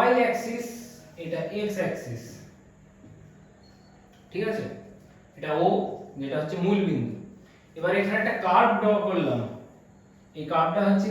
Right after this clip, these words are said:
কি y is equal to f x, y is equal to f x একটা কার্ভ ড্র করলাম, ঠিক আছে? তো এখানে একটা বিন্দু P, এটা স্থানাঙ্ক হচ্ছে x কমা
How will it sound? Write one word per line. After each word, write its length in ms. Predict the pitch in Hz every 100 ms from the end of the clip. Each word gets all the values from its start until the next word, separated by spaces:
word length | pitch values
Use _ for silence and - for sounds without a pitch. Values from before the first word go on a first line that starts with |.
| 208
কি 120 | 214 - - - - - 127 185 165
y 60 | 190 202
is 100 | 196
equal 220 | 175 185 185 214
to 80 | - - - - 143 131
f 20 | 147 127
x, 40 | - - - - - - - - - 165
y 40 | 196
is 60 | 196
equal 180 | 196 202
to 60 | 208 202
f 40 | -
x 20 | - 175
একটা 120 | 165 170
কার্ভ 160 | 165 -
ড্র 60 | 151 -
করলাম, 220 | 113 110 -
ঠিক 120 | - 277
আছে? 140 | - - - - _ - - - -
তো 60 | 143
এখানে 260 | 147 185 196 - - - - - 160
একটা 140 | 202 196 170
বিন্দু 300 | 185 190 - - - - - - - - -
P, 40 | 226 202 120 - - - - - - - - - - - -
এটা 140 | 143 165 165 - - - -
স্থানাঙ্ক 400 | - 170 202 202 208
হচ্ছে 300 | 196 196 220 - - - - 180 214
x 20 | - - - - -
কমা 240 | 180 175